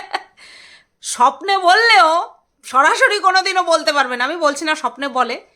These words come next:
এটা আমার একটা ধারণা, ঠিক আছে, just অনুমান, যে স্বপ্নে যদিও বা বলে ম-, আহ, ভিডিওর through-তে ক-, কখনো বলতে পারবে না।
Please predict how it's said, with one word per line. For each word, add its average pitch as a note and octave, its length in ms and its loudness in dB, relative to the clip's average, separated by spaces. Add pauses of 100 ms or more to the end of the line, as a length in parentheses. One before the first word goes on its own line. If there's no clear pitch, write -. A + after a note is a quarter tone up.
(220)
এটা G#4 160 0
আমার A4+ 240 4
একটা A4 140 -2
ধারণা, A#3+ 540 -2 (100)
ঠিক E4+ 120 -6
আছে, D#4 260 -4
just D#4+ 160 -6
অনুমান, A3 360 -10 (460)
যে A#3+ 80 -14
স্বপ্নে C4+ 440 -4
যদিও C#4+ 320 -2
বা G4+ 120 4
বলে E4+ 500 2 (400)
ম-, A#3+ 200 -6
আহ, G#3+ 540 -4
ভিডিওর E4 360 0 (220)
through-তে E4 340 -2
ক-, C#4 240 -14
কখনো A#4 440 0
বলতে D4+ 260 0
পারবে G#3+ 260 -6
না। G3 200 -10